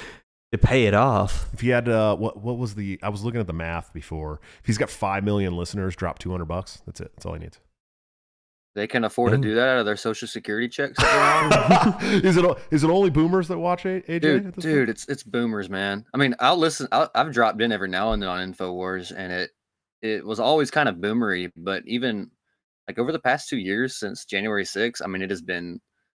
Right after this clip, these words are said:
Speaker 3: sixty-five and up nonstop.
Speaker 2: Right.
Speaker 3: <laughs> Um, but, I mean, let's be honest. This is not about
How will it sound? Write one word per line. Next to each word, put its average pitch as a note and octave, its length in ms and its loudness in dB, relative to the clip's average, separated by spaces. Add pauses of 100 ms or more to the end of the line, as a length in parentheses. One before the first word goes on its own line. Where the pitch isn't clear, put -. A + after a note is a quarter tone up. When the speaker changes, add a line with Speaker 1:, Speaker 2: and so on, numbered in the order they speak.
(240)
Speaker 3:
sixty-five G2 560 -2
and F2 140 -4
up F2+ 180 -4 (640)
nonstop. F2+ 500 -2 (280)
Speaker 2:
Right. D#2+ 160 -18 (240)
Speaker 3:
<laughs> - 60 -2 (840)
Um, G#2 420 2 (840)
but, A#2+ 240 4
I C3 40 2
mean, B2+ 160 4
let's F3+ 140 4
be C#3 140 4
honest. A2 240 4
This E3 140 0
is D3 100 0
not A2+ 200 6
about G2+ 420 4